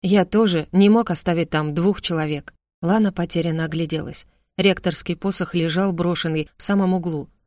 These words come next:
Она подняла его и протянула Гаргорону. Он продолжал говорить, и интонации его голоса не предвещали ничего хорошего. Никому. «Всех студентов я еще раз настоятельно прошу разойтись. Преподавателей жду у себя».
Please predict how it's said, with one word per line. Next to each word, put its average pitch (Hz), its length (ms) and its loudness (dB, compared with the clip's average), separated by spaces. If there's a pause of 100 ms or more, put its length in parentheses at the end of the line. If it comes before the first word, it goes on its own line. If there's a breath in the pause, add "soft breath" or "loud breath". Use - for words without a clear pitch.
(120)
Она 190 280 6
подняла 180 440 4
его 180 200 2
и 165 40 2
протянула 170 520 0
Гаргорону. 170 640 -2 (280)
Он 170 160 2
продолжал 170 500 0
говорить, 165 560 -2
и 190 140 4
интонации 185 540 2
его 170 200 2
голоса 190 460 -2 (120)
не 233 120 2
предвещали 202 640 4
ничего 180 400 0
хорошего. 170 540 -6 (180)
Никому. 185 520 2 (500)
«Всех 185 260 2
студентов 190 540 2
я 185 160 4
еще 202 320 2
раз 151 160 -4
настоятельно 156 640 -2
прошу 196 440 -4 (120)
разойтись. 180 720 0 (320)
Преподавателей 196 720 2
жду 175 300 0
у 196 80 0
себя». 160 400 -2